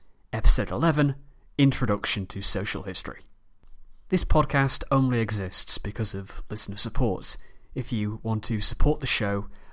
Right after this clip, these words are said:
I'd like to ask you to sign up for membership. It only costs four dollars and ninety-nine cents per month, and you can do it by going to the website, the history of podcast dot com,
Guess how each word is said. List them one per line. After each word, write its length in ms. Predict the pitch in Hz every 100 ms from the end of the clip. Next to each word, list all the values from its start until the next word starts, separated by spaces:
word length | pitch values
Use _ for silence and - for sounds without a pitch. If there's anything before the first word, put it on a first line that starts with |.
| - -
I'd 380 | 120 120 123
like 220 | 156 147 -
to 120 | 127
ask 220 | 113 -
you 80 | 104
to 80 | -
sign 220 | 104 95
up 100 | 101
for 60 |
membership. 600 | 104 104 104 - 95 -
It 80 | -
only 220 | 98 101
costs 560 | 101 98 101 - - - -
four 340 | - 151 151
dollars 400 | 127 110 110 107
and 100 | 104
ninety-nine 380 | 101 101 98 98
cents 380 | - 98 95 -
per 260 | - 143
month, 400 | 117 104 - - - - -
and 80 | 135
you 80 | 117
can 100 | 117
do 140 | 127
it 180 | 120 -
by 140 | 110
going 180 | 101 95
to 120 | 101
the 60 | 101
website, 640 | 131 143 - 123 123 - - -
the 80 | 107
history 320 | 120 117 131
of 80 | 113
podcast 560 | - 104 - 95 90 - -
dot 180 | 92 -
com, 300 | 107 98